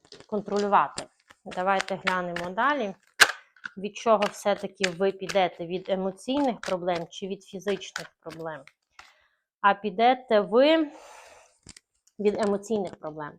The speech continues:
Отож то, знову, е, двійка кубків. Е, вам потрібно зрозуміти, що ви самі себе накручуєте, і ви самі собі ставите ці проблеми, і ви самі їх шукаєте. Вам потрібно просто зрозуміти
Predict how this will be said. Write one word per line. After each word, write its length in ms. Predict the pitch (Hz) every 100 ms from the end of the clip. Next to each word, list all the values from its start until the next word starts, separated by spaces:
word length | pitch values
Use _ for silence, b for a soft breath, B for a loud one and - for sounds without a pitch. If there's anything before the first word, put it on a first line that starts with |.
| _ B B B -
Отож 360 | 190 233 220
то, 280 | - 170 190
знову, 480 | 202 226 233 208 -
е, 540 | 196 185 185 190 185
двійка 380 | 170 214 220 208
кубків. 600 | 196 214 190 _ 170 151
Е, 280 | - - 185
вам 260 | 202 233 226
потрібно 560 | 208 - 208 226 240 208
зрозуміти, 640 | 185 190 190 180 170 - _ _
що 400 | - - 160 151 _
ви 360 | 190 185 220 220
самі 440 | - 180 180 202 -
себе 300 | - 175 165
накручуєте, 640 | 160 - 196 196 233 - -
і 60 |
ви 120 | 185
самі 280 | 185 185 202
собі 220 | 214 190
ставите 480 | 165 - 185 196 190
ці 380 | 180 - 185 185 b b b _
проблеми, 480 | 190 180 196 220 240
і 120 | 202
ви 100 | 202
самі 340 | - 196 220
їх 300 | 185 196 -
шукаєте. 460 | - _ 170 147 175
Вам 160 | 196
потрібно 420 | 196 208 - 180 175
просто 480 | - 196 - _
зрозуміти 680 | 180 165 185 208 262 302 302